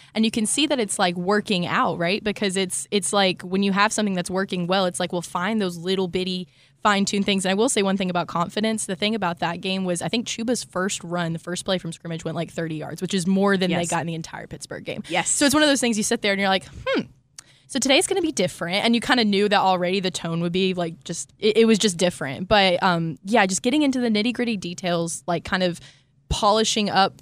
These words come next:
Speaker 1: things that they already have that are working well. I, I, I think it, it's not surprising, but what it is, is it's like, okay, they have a formula, they know how to get to the formula. And then I think also with the offensive line, the, the theme that I had just talking with those guys, they were so embarrassed after the Steelers game.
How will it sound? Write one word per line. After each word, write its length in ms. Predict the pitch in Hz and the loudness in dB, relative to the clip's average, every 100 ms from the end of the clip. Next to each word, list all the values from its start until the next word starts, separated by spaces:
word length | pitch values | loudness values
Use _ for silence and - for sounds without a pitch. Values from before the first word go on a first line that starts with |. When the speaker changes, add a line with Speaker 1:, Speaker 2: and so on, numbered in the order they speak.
| _ | _
Speaker 1:
things 220 | 196 196 | -4 -2
that 120 | 196 | -2
they 120 | 185 180 | 0 2
already 240 | 185 185 | 2 0
have 240 | 180 175 | 0 0
that 100 | 180 | 2
are 100 | 180 | 0
working 500 | 170 175 - 190 180 | 0 -2 -2 -4 -4
well. 440 | 165 160 175 175 170 | -4 -2 0 0 0
I, 480 | 175 202 - 214 240 | 0 0 2 2 0
I, 120 | 185 254 | 0 -2
I 40 | |
think 400 | 302 302 226 - | 0 0 0 -2
it, 160 | 202 233 | 0 0
it's 160 | - 226 | 0 0
not 160 | 269 - | 0 0
surprising, 720 | 233 - 175 180 226 262 233 | -6 -4 -2 0 2 0 2
but 120 | 208 | 2
what 140 | 196 | 2
it 120 | 196 | 2
is, 180 | 185 196 | 0 0
is 160 | 190 185 | -2 -2
it's 200 | 180 - | -4 0
like, 280 | 180 170 196 | 0 2 0
okay, 300 | 190 165 - - - | 0 -2 -4 -12 -4
they 80 | 196 | 2
have 180 | 180 196 | 4 2
a 60 | |
formula, 480 | 214 190 180 180 170 | 2 0 0 2 0
they 120 | 170 | 0
know 200 | 175 175 | 2 2
how 100 | 175 | 2
to 60 | 175 | 0
get 160 | 175 - | -2 -4
to 80 | |
the 80 | 175 | -6
formula. 480 | 170 170 170 165 170 | -6 -4 -4 -4 -2
And 140 | 208 214 | 0 2
then 80 | |
I 80 | 202 | 2
think 200 | 214 302 | 2 0
also 300 | 190 190 - | 0 0 -2
with 100 | 175 | -4
the 80 | 180 | -2
offensive 520 | 180 - 180 - 170 | -2 -2 -4 -4 -4
line, 320 | 175 180 175 | -4 -2 -2
the, 260 | 175 175 170 | -2 -2 -2
the 120 | 170 | -4
theme 240 | 175 196 214 | -2 0 2
that 100 | 175 | 2
I 160 | 170 | 2
had 380 | 175 170 165 165 | 0 0 -2 -4
just 180 | 175 175 | -6 -4
talking 260 | 170 175 170 | -2 -2 -2
with 100 | 165 | -2
those 140 | 170 | -2
guys, 200 | 170 170 | -2 -2
they 140 | 180 190 | 0 0
were 160 | 180 | 0
so 340 | - - 165 160 | -6 -4 -2 -2
embarrassed 480 | 156 151 170 170 | -4 -6 -8 -10
after 180 | - - | -10 -12
the 80 | 180 | -10
Steelers 460 | 202 190 202 208 - | -10 -10 -10 -10 -10
game. 220 | - | -10